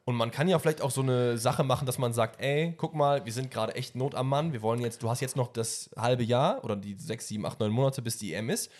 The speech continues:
Machst dann die E M. Danach können wir gerne gucken. Wenn du aber danach gehen willst, ist kein Problem. Da, bis dahin haben wir uns einen Nachfolger überlegt."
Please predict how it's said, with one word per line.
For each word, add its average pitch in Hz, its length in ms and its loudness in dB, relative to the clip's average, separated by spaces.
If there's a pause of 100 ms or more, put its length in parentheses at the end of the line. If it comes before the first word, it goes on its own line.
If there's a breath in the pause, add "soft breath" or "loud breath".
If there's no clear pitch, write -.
(180 loud breath)
Machst 127 260 -2
dann 127 120 2
die 120 160 -2
E - 20 0
M. 185 220 0 (340 soft breath)
Danach - 240 0
können 143 160 2
wir 123 80 2
gerne 120 180 2
gucken. 208 320 0
Wenn 151 80 2
du 143 60 4
aber 123 100 4
danach 113 260 0
gehen 214 240 -2
willst, 208 200 0
ist 160 100 -6
kein 160 120 0
Problem. 143 400 0
Da, 92 100 -2
bis 123 160 -4
dahin 131 240 2
haben 131 80 2
wir 120 80 2
uns 117 140 0
einen 120 60 2
Nachfolger 101 300 -2
überlegt." 90 360 -8